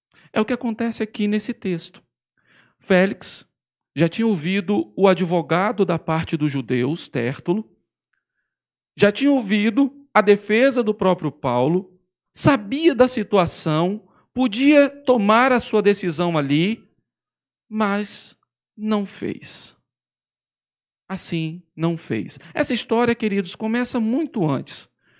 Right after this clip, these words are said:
No, no capítulo vinte e um, a gente vê Paulo chegando da sua terceira grande viagem, sobe a Jerusalém para adorar, ali os judeus, é, fazem um alvoroço até o ponto de prenderem Paulo.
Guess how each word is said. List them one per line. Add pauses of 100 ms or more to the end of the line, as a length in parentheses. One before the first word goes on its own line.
(100)
No,
no
capítulo
vinte
e
um,
a
gente
vê
Paulo
chegando
da
sua (260)
terceira
grande
viagem, (1120)
sobe
a
Jerusalém
para
adorar, (280)
ali
os
judeus, (1300)
é,
fazem
um
alvoroço (720)
até
o
ponto
de
prenderem
Paulo.